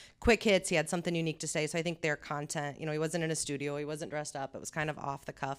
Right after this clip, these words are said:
very humanizing. Um, but at the same time, I think it's like, what do you sell? Like, I think you have more forgiveness, too, for, like, a car dealer out with his iPhone showing you the latest Traverse versus, like, someone you're gonna hire to produce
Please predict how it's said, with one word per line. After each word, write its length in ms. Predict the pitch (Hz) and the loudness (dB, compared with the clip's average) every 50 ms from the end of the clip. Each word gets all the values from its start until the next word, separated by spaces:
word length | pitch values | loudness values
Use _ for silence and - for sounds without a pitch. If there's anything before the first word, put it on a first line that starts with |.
| - | -2
very 200 | - 170 170 170 | 0 0 0 0
humanizing. 800 | 170 - - 175 165 156 143 139 135 135 139 151 160 156 165 170 165 - - - - - - - - - - - | -2 -4 -4 -4 -2 -2 -2 -4 -4 -6 -6 -4 -4 -4 -4 -6 -10 -14 -20 -20 -20 -20 -20 -20 -20 -18 -4 0
Um, 400 | - 175 165 156 147 135 139 151 - _ _ _ - - - - - _ - - _ | 2 4 4 4 2 -2 -6 -10 -12 _ _ _ -20 -20 -20 -20 -20 _ -20 -4 _
but 120 | - 202 240 | 2 4 4
at 120 | 240 240 | 4 4
the 80 | 208 202 | 2 2
same 200 | - 240 220 208 | 2 2 4 4
time, 220 | 220 202 190 180 | 4 4 4 4
I 60 | 175 | 2
think 200 | 170 - 185 175 | 2 0 0 0
it's 140 | 190 175 - | 0 0 -2
like, 180 | 185 170 160 - | -2 -2 0 0
what 140 | 180 185 | 0 2
do 60 | 190 190 | 2 0
you 120 | 175 165 | 0 -2
sell? 480 | - - - 143 139 - - - - - - | -2 0 0 0 0 0 -2 -8 -14 -4 -2
Like, 180 | 170 170 - | 0 0 2
I 100 | - 180 | 2 0
think 240 | 180 - 220 220 - | 2 2 0 0 0
you 120 | 208 196 190 | 2 2 4
have 120 | 180 165 | 2 2
more 200 | 165 170 165 160 | 2 2 0 0
forgiveness, 580 | - 165 151 151 151 147 151 170 175 170 - - | 0 -2 -2 -2 -2 -2 -2 -2 -2 -2 -2 -2
too, 220 | - 170 170 175 | -2 -2 -4 -2
for, 100 | - 165 | 0 0
like, 140 | 151 143 - | -2 -2 -2
a 80 | 143 | -6
car 280 | - - - 151 147 156 | -8 -4 0 0 2 2
dealer 360 | 165 196 202 202 208 208 202 | 2 2 2 2 2 4 4
out 160 | 196 190 180 | 4 4 2
with 100 | 127 151 | 0 -2
his 120 | - 143 - | -4 -4 -4
iPhone 520 | 151 147 156 170 - - 190 196 202 202 190 | -2 -2 -2 -2 0 0 2 2 2 2 0
showing 300 | - - 160 165 160 156 | 0 0 0 0 0 0
you 80 | 156 | -2
the 100 | 147 151 | -2 0
latest 380 | 151 160 156 147 151 143 - - | 0 0 0 0 -2 -4 -4 -4
Traverse 500 | - 139 131 156 175 190 214 233 - - | -6 -4 -2 -2 0 0 0 0 -2 0
versus, 420 | 156 165 160 156 - 175 170 160 156 | 2 2 2 2 2 -2 -2 -2 -2
like, 200 | 156 151 139 - | -2 -2 -2 -4
someone 300 | - 180 165 165 160 160 | -2 -2 0 2 2 0
you're 120 | 156 151 | 0 0
gonna 220 | 160 156 151 147 | 0 2 2 0
hire 440 | 147 - - 131 135 143 139 147 147 | 0 -2 -4 -4 -2 -2 -2 -2 -2
to 120 | - - 151 | -4 -6 -6
produce 640 | - - 156 147 147 147 139 139 - - - - | -6 -6 -4 -4 -2 -2 -2 -2 -2 -4 -4 -6